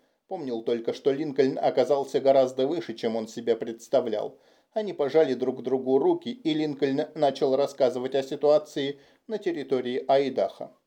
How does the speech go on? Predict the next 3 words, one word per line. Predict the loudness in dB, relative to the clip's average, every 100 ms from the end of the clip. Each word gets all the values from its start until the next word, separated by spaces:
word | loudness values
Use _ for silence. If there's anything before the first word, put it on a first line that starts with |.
| _ _ _ _ _ _
"Беженцы-конфедераты | -4 -2 -2 -2 2 4 4 2 2 4 4 2 -2
из | -4 -4 -4
Миссури | -4 -4 -2 0 0 -4